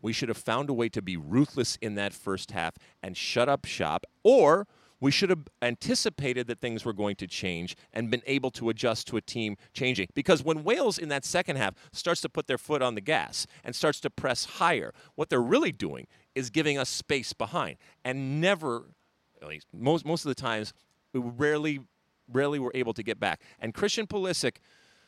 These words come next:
while I think he had a good game, he did not have a great game. And there were times, especially after the U S went up one, one nothing, where he would get the ball on that left-hand side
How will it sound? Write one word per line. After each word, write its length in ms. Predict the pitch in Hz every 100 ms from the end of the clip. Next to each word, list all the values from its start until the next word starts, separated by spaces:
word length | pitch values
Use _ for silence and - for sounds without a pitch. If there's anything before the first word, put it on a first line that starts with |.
| _ _ _
while 260 | - 139 135
I 80 | 143
think 260 | - 208
he 100 | 202
had 200 | 175 170
a 120 | 143 107
good 320 | 113 160 165
game, 200 | 170 185
he 80 | 143
did 140 | 123
not 140 | 139 143
have 120 | 117
a 80 | 98
great 520 | 90 - 104 139 -
game. 280 | 170 180 170
And 140 | 131
there 80 | 147
were 80 | 139
times, 500 | - 190 208 208 131
especially 540 | 127 - 196 - 220
after 160 | 185 165
the 120 | 147
U 100 | 151
S 140 | 143
went 160 | 156 131 -
up 140 | 120 -
one, 320 | 120 117 113 -
one 220 | 117 113
nothing, 400 | 160 - 104 98
where 240 | 117 110 104 _ _
he 100 | -
would 120 | 139
get 160 | 131 196
the 80 | 180
ball 200 | 185 185
on 80 | 165
that 100 | 143
left-hand 400 | 147 - 143 127
side 400 | - 147 98